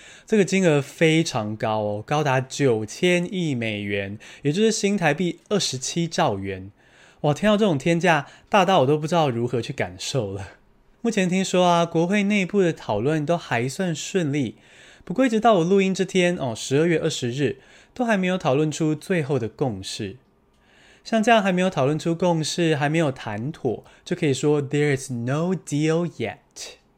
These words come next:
第三个单字是stress，S T R E S S，stress，强调是动词。He stressed that it was his personal fault. 第三则新闻，我们来关心美国的疫苗。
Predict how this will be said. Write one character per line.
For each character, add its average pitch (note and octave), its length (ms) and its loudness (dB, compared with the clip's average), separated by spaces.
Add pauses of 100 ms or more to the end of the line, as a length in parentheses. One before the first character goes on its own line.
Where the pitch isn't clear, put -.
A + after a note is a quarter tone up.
(160)
第 G#3 100 -10
三 C4 140 0
个 A3+ 60 2
单 G3+ 140 4
字 G3 60 2
是 F3+ 220 0
stress，S - 1400 -4
T D3+ 180 0
R A#2+ 400 0
E C#3 200 -2
S B2+ 280 -2
S，stress， - 1200 -4 (160)
强 G#2+ 320 -8
调 C#3+ 360 -2
是 - 120 -8
动 G#2+ 220 -6
词。 F#2+ 480 -10 (420)
He D#3+ 80 -2
stressed G#3 440 -2
that B2+ 260 2
it C3+ 160 -4
was B2 240 -4
his A#2+ 260 -8
personal E3+ 560 -4
fault. - 720 -8 (420)
第 A3 60 -4
三 B3+ 100 2
则 B3 140 4
新 G#3 180 2
闻， F3 220 4
我 D3+ 40 0
们 D3 80 0
来 D3 140 2
关 E3+ 240 2
心 F3 240 -2
美 C#3+ 240 0
国 A2 220 -4
的 A#2 180 -4
疫 E3+ 180 -2
苗。 G2+ 460 -6